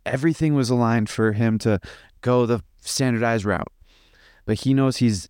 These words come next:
destined for more. And what I was telling him was, you need to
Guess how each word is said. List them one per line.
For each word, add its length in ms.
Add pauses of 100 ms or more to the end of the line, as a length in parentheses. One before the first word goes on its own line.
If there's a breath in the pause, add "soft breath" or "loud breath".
destined 380
for 160
more. 320 (560 loud breath)
And 160
what 100
I 100
was 120
telling 480
him 160
was, 320 (520 soft breath)
you 500
need 280
to 380